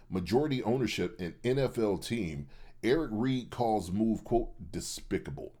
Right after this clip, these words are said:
Let me give you the first graph. Now, folks, we, we're not gonna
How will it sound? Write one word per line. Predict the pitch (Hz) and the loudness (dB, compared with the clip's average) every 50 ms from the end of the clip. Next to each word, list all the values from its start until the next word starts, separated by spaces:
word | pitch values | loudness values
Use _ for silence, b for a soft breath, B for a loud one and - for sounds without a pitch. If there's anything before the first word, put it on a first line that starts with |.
| - - - - b b b b b b | -20 -18 -16 -16 b b b b b b
Let | - 117 147 | 0 0 0
me | 143 | 2
give | 135 | 0
you | 127 | 2
the | 110 - | 0 2
first | - 117 101 87 85 - | 4 2 2 2 2 -2
graph. | 82 82 82 82 55 - - - | -4 -2 -2 -2 -2 -2 -4 -4
Now, | 87 87 85 | -2 -4 -2
folks, | - 127 123 107 - - - - - - | 2 2 0 0 0 -6 -8 -10 -10 -8
we, | 101 107 123 113 | -6 -4 -4 -4
we're | - 107 110 98 | 0 2 2 2
not | 87 73 69 | 2 -2 -4
gonna | 67 62 57 - | -4 -8 -8 -10